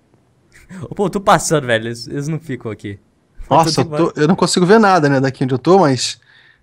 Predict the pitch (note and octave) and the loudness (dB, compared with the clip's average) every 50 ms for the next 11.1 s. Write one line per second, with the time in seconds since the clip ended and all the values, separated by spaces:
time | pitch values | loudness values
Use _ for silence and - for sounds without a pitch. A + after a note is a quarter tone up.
0 | _ _ - B2 C3 C3+ C3 C3+ C3 B2+ B2+ B2 A#2+ A#2+ A#2+ A#2+ A#2+ A#2+ A#2 A2+ | _ _ -2 2 4 4 4 4 4 2 2 0 0 -2 -2 -2 -4 -4 -6 -8
1 | A#2 - _ _ - C3 B2+ B2 C3 C#3+ D#3 E3 D#3+ E3 F#3 F#3 F3+ F3+ F3 E3 | -10 -14 _ _ -2 -2 0 2 4 4 4 4 4 4 6 6 6 6 4 0
2 | - - D3 C#3+ C3 B2+ C#3+ C#3+ C#3+ D3+ F3 F3+ D3+ D#3+ D3 - - F3+ G3 G3+ | -4 -10 -10 -10 -10 -8 -6 -4 -2 -2 0 0 -2 -2 0 2 2 4 4 4
3 | F#3+ F3+ F3+ E3+ E3+ D#3+ D#3 D3 - - - C3+ C3+ C3 D#3 E3+ - - _ _ | 4 4 4 4 4 4 4 2 0 0 -2 -4 -4 -4 -6 -8 -10 -14 _ _
4 | _ _ _ _ _ C3+ C#3 D3 E3 E3+ - D#3+ E3 F3 D#3+ D3+ D3 D3 C3 - | _ _ _ _ _ -4 -2 0 0 0 -2 -2 0 2 2 4 4 2 0 0
5 | C#3+ D3+ D3 D3+ D#3 D#3+ D#3 C#3+ C3 B2+ B2+ B2 A#2+ A#2+ A#2 A#2 A#2 A#2 E3+ - | 0 0 2 2 4 4 4 4 4 2 0 0 -2 -4 -4 -4 -6 -6 -8 -12
6 | - - - - F3+ - F#3 F#3 F3+ G3 A3+ - - C4 A3+ - - - G3+ F3 | -14 -20 -20 -18 -8 -4 -2 -2 -2 -2 -4 -4 0 0 0 0 0 -4 -4 -4
7 | G3+ - D3+ B2+ B2 C3+ C#3 F3 E3+ - G3+ G#3 G#3 G#3 - - G#3 G#3 G#3+ G#3 | -4 -4 -6 -4 -4 -2 -2 -2 0 2 2 2 2 0 -2 0 0 2 2 0
8 | A3 G3+ G#3+ G#3+ G#3+ - - G3 F3+ F3+ D#3+ C#3+ - - C3 A2+ C3 - G#3+ A3+ | 0 0 2 2 2 0 2 4 4 4 4 4 0 -4 -4 -4 0 2 2 2
9 | G#3 - A#3 B3+ - - A3+ B3+ C4 - A#3 C4 C4+ - A3+ C4+ C#4+ C#4 - - | 2 2 0 -2 0 0 2 2 2 2 0 -2 -2 -6 -8 -6 -6 -6 -6 -6
10 | - _ _ _ _ - - - A#3+ G#3 - - E4 E4 E4 C#4+ D#4 D#4+ D#4+ D#4 | -8 _ _ _ _ -20 -20 -20 -20 -16 -8 -4 -2 -2 -2 -2 -2 -2 -2 -2
11 | C#4+ C#4 | -4 -8